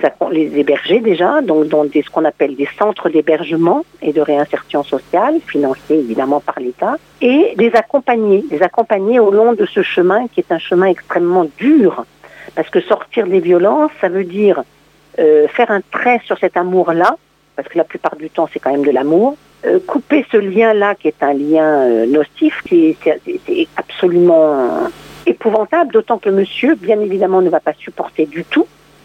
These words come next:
donc va tout faire pour les récupérer, hein, donc, euh, y compris, euh, des promesses merveilleuses, et, et cetera. Donc c'est tout cet accompagnement-là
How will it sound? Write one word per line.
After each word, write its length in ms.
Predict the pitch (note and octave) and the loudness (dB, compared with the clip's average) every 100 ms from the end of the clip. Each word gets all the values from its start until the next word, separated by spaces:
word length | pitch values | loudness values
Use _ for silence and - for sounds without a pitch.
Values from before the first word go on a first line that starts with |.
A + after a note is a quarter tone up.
| - | -2
donc 240 | F3+ F#3+ | 0 0
va 120 | F3 | -2
tout 220 | D#3 - F#3+ | -4 -6 -6
faire 320 | - A#3+ C#4+ - | 0 0 0 -4
pour 140 | F#3+ | -2
les 100 | F3 | 0
récupérer, 580 | F3 - - G#3+ F#3 D#3+ _ _ | 0 -4 -4 -4 -2 -4 _ _
hein, 180 | D3 G#3+ | -6 -4
donc, 340 | G3+ D#3 - | -2 -4 -2
euh, 40 | C#3+ | -2
y 80 | - | -2
compris, 580 | - D#3+ - - G#3 A3 | -2 -4 -4 -6 -4 0
euh, 80 | D#3 | 0
des 80 | D#3+ | 0
promesses 380 | - - D3+ F3 - | -4 -4 -2 -4 -2
merveilleuses, 600 | D3+ D3+ D3 C#3+ D#3+ F#3 | -2 0 0 0 0 0
et, 140 | D3+ C#3 - - - - - | -2 -4 -8 -20 -20 -18 -10
et 80 | - | -6
cetera. 360 | - D3 D3+ G#2+ - | -4 -2 -2 -6 -4
Donc 220 | F#3+ F#3+ | -2 0
c'est 120 | - F#3 | -2 -2
tout 120 | C#4 | -2
cet 200 | C4 - | -2 -2
accompagnement-là 1120 | G3+ G3+ - F#3+ F3+ F3 E3 D#3+ F3 A3 E4 | -4 -4 -4 -2 0 2 2 2 2 0 -2